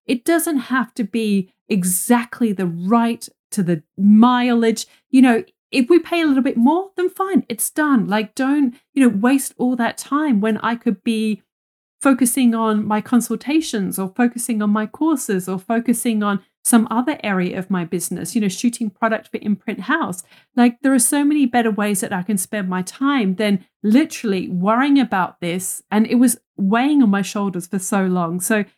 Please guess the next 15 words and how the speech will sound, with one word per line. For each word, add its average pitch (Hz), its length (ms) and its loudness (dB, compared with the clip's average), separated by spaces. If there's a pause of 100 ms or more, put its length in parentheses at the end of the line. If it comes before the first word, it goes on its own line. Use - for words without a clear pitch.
(760)
really 302 320 6
just 320 240 -2
focus 226 340 0
on 202 100 0
getting 202 360 -2
the 202 80 -2
job 185 440 -2
done 190 360 0 (300)
rather 190 320 2
than 185 240 0
getting 185 260 0
caught 185 320 -2
up 170 220 -2
in 180 80 -2
perfection. 165 760 -8